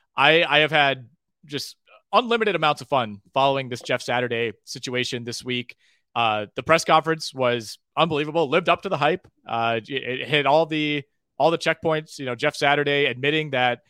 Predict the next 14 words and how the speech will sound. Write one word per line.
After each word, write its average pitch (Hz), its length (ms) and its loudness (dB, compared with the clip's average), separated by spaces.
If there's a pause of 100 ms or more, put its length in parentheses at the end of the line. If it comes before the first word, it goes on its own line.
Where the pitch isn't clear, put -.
(300)
he 147 160 -8
should 139 160 -4
not 160 160 2
be 165 100 -6
considered 160 400 -4
for 165 140 0
this 160 100 -4
job. 175 360 0 (360)
You 117 60 -20
can - 40 -20
check 139 200 -4
that 156 160 2
one 165 140 -2
off. 165 280 2